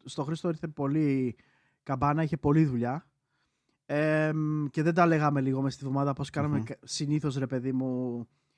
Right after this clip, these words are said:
Speaker 1: ε, ξέρεις, συζητάμε, λέμε διάφορα νέα, κοίτα τι έγινε εδώ, κοίτα τι έγινε εκεί.
Speaker 2: Ναι, ξέρεις, είναι, μ, τώρα δεν ξέρω αν συμβαίνει αυτό και στη Γερμανία. Έχουνε μπει όλες οι επιχειρήσεις, ξέ-,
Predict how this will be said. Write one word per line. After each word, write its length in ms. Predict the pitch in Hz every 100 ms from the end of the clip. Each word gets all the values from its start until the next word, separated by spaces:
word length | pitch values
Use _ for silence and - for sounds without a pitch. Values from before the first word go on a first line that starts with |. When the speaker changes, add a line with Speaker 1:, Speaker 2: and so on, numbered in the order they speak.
| _ -
Speaker 1:
ε, 460 | 127 127 127 123
ξέρεις, 240 | 120 147 123
συζητάμε, 520 | 143 131 139 143 147
λέμε 240 | 127 151
διάφορα 460 | 131 135 - 151 123
νέα, 400 | 110 131 147 143
κοίτα 260 | 151 147 143
τι 140 | 143
έγινε 200 | 139 135
εδώ, 220 | 117 139
κοίτα 200 | 143 151
τι 120 | 135
έγινε 220 | 135 127 117
εκεί. 180 | -
Speaker 2:
Ναι, 240 | 160 156 135
ξέρεις, 400 | - 170 160 156
είναι, 560 | 160 165 165 156 151
μ, 400 | 143 139 135 131 110 - - -
τώρα 560 | 139 151 151 147 143 - 123
δεν 140 | 151
ξέρω 200 | 147 175 156
αν 120 | 139
συμβαίνει 460 | - 123 120 113
αυτό 200 | 110 -
και 120 | 104 110
στη 120 | 110
Γερμανία. 720 | 113 110 107 107 104 107 120
Έχουνε 580 | 131 123 147 147 143 131
μπει 380 | 117 135 139 143
όλες 420 | 135 139 143 -
οι 460 | 123 120 117 110 110
επιχειρήσεις, 680 | - 110 113 117 123 135
ξέ-, 260 | - 135